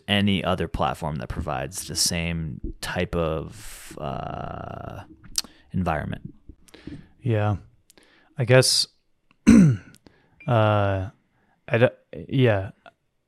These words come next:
Speaker 2: I personally don't see much of a use for it from,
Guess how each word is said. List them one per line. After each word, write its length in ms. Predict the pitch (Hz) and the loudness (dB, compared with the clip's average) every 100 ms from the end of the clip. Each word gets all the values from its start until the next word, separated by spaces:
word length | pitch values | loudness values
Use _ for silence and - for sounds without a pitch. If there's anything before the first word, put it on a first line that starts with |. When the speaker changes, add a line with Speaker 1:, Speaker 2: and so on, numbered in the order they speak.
| _ _ _ _ | _ _ _ _
Speaker 2:
I 320 | 135 135 139 143 | 0 8 8 10
personally 420 | 143 139 139 131 | 6 6 6 6
don't 240 | 127 120 | 6 6
see 180 | - 123 | 4 4
much 200 | 120 - | 4 4
of 80 | 110 | 2
a 40 | |
use 220 | 110 110 - | 4 2 2
for 260 | 117 110 | 2 4
it 180 | 110 - _ _ _ | 4 0 _ _ _
from, 420 | - 110 101 104 | 0 2 2 -2